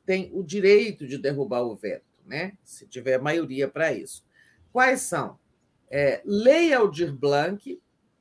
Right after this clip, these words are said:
prorrogação, né? Lei Pau-, Paulo Gustavo e,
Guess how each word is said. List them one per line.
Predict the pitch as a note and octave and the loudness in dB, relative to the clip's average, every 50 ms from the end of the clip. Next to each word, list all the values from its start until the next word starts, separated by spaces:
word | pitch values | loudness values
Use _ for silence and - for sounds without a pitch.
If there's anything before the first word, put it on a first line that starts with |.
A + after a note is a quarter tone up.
| _ _ _ _ _ _ _ _ | _ _ _ _ _ _ _ _
prorrogação, | - D3+ D#3 D3 D3 C#3 B2 C3 B2+ C3 - - - D3+ D3+ E3+ G3 A3 - - | -10 -6 -4 -2 -2 -2 0 -2 -2 -2 -4 -4 -4 -2 -2 -2 -2 -4 -8 -10
né? | - C#3+ D#3+ E3+ E3+ _ _ _ _ _ _ _ | -8 -8 -8 -8 -10 _ _ _ _ _ _ _
Lei | - F3+ G3 G#3+ B3 C4+ C#4+ D#4 C#4+ G3+ | -4 0 4 8 8 8 8 6 2 -4
Pau-, | - A#3 G#3+ G#3+ A3 G#3+ G3 - - - _ | 0 2 2 4 4 2 0 -2 -6 -6 _
Paulo | - F3 F3 F3 E3 D#3 | 0 2 2 2 2 0
Gustavo | C3 D3+ D3 - - - - D#3 D#3 E3 F3+ G#3 G3+ F#3 B3 C4+ - - _ _ _ _ _ _ _ _ _ _ _ _ _ _ _ _ _ _ _ _ _ _ _ _ _ _ _ _ _ - | -4 -8 -10 -10 -8 -4 0 2 4 4 2 2 -2 -6 -10 -12 -12 -16 _ _ _ _ _ _ _ _ _ _ _ _ _ _ _ _ _ _ _ _ _ _ _ _ _ _ _ _ _ -6
e, | F3+ G3+ G#3+ A#3+ B3+ C4+ C#4+ D#4 - - | -4 -2 -2 -2 -2 -4 -4 -6 -8 -12